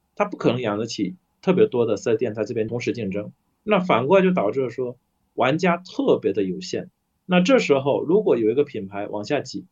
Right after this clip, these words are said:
它好打吗？很好打，因为它的竞争对手也特别的明确。它不是说十几个品牌挤在一个县城里面，不是的，而是就这么多的县城，这么多的三四线城市，有一些强势的品牌，比如说B B A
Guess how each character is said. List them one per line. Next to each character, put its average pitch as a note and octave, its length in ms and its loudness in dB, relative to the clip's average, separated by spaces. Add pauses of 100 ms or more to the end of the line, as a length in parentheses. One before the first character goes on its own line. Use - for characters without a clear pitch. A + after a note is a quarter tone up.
(460)
它 F#3+ 140 -2
好 F3 160 2
打 C3 160 2
吗？ F#2 120 -6 (180)
很 B2+ 160 -10
好 B2 140 -6
打， F#3 200 -10 (120)
因 E3+ 260 2
为 D3+ 220 4 (420)
它 - 160 0
的 D3 60 4
竞 D3 160 0
争 C#3+ 100 0
对 C#3 160 2
手 F2 240 -6
也 - 80 -4
特 - 260 -4
别 G2 120 0
的 - 80 -4
明 F3 180 -2
确。 G2 240 -10 (520)
它 F#3+ 120 -2
不 F3+ 200 6
是 F3 140 4
说 F3 160 4
十 E3 180 -2
几 D3 120 0
个 D3+ 80 4
品 B2 160 -4
牌 A#2 140 -2
挤 A2 140 -4
在 B2+ 140 2
一 A#2+ 60 -2
个 A#2+ 80 -2
县 A#2 180 -4
城 G#2+ 160 -8
里 G#2 60 -8
面， F2+ 180 -4
不 F#2 100 -6
是 G#2+ 200 -2
的， - 140 -8 (400)
而 C3 100 -2
是 D3 240 2 (260)
就 G#3+ 140 4
这 F#3+ 100 4
么 D#3+ 140 4
多 C3 160 2
的 A2+ 140 0
县 B2 260 -4
城， G2 240 -10
这 E3 120 -2
么 C3+ 120 0
多 A2+ 160 -2
的 A2 80 4
三 A#2 180 -6
四 A#2 140 -6
线 A2 180 -8
城 F#2+ 200 -16
市， F#2+ 200 -10 (360)
有 B2 260 6
一 D#3 60 6
些 E3+ 240 4
强 B2 260 -6
势 C#3+ 140 -2
的 C3 100 0
品 F#2+ 180 -8
牌， G2+ 180 -4
比 G#2+ 100 -4
如 G#2+ 100 4
说 A#2 120 -4
B A#2 120 -4
B A#2 180 -2
A A#2+ 120 -6